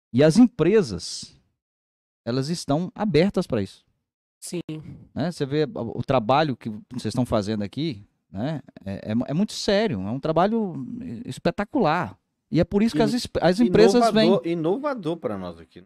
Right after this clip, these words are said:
Speaker 3: Inovador.
Speaker 1: E é por isso
Speaker 2: É,
Speaker 1: que a
Speaker 2: algo
Speaker 1: empresa vem e investe. Quando você vê uma, alguma, algo sério, algo com transparência sendo feito, com toda certeza vão, vão chegar os recursos. Então, é, o que falta é simplesmente ter transparência,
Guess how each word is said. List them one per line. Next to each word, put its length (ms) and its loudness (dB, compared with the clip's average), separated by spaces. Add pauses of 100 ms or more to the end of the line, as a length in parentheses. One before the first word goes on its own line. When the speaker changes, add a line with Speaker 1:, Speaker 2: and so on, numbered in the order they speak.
(300)
Speaker 3:
Inovador. 580 -8
Speaker 1:
E 20 8
é 40 6
por 140 4
isso 120 2
Speaker 2:
É, 40 -4
Speaker 1:
que 40 2
a 40 6
Speaker 2:
algo 80 2
Speaker 1:
empresa 360 2
vem 220 -4
e 20 -6
investe. 280 -12
Quando 180 -4
você 100 0
vê 160 4
uma, 180 6
alguma, 320 4
algo 240 0
sério, 460 4
algo 340 4
com 160 0
transparência 800 2
sendo 300 0
feito, 380 0
com 160 -2
toda 220 0
certeza 580 -4 (880)
vão, 220 2
vão 160 2
chegar 260 2
os 100 0
recursos. 460 -4 (1160)
Então, 500 4
é, 360 4
o 80 4
que 180 -2
falta 760 6
é 260 4
simplesmente 1120 0
ter 220 -6
transparência, 840 0